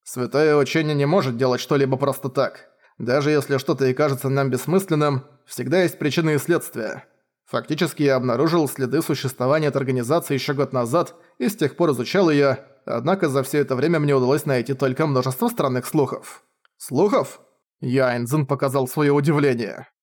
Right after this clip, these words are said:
Слухи — это не то, на что должен обращать внимание человек, руководствующийся в первую очередь логикой.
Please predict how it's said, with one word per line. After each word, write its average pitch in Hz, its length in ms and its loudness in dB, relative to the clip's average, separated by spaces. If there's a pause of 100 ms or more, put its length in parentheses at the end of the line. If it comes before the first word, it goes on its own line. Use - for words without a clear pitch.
(140)
Слухи — 180 680 2
это 233 200 -2
не 214 100 4
то, 226 120 0
на 147 100 2
что - 140 -4
должен 131 340 0
обращать 127 340 -2
внимание 131 400 0
человек, 135 420 0
руководствующийся 131 840 -2
в - 40 -16
первую 139 280 2
очередь 139 320 0
логикой. 127 640 0